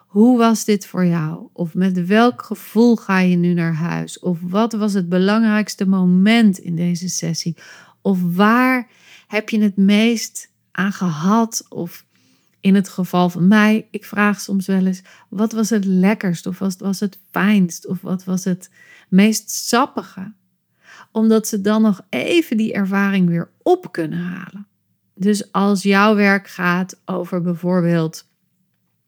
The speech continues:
traumaheling en je wil iemand verzachting brengen, dan kun je vragen, "Waar voelde je nou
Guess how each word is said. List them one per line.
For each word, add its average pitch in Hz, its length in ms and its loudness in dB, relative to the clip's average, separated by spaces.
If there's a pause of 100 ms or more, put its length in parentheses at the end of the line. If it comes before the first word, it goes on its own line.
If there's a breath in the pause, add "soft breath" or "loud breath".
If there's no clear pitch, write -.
(380)
traumaheling 175 1080 0 (840)
en 180 680 2
je 190 220 2
wil 190 240 2
iemand 175 320 0
verzachting 185 760 -4
brengen, 185 560 -8
dan 208 180 -4
kun 233 160 2
je 220 120 4
vragen, 196 580 -4 (520)
"Waar 294 680 0
voelde 277 600 -2
je 233 160 0
nou 214 480 0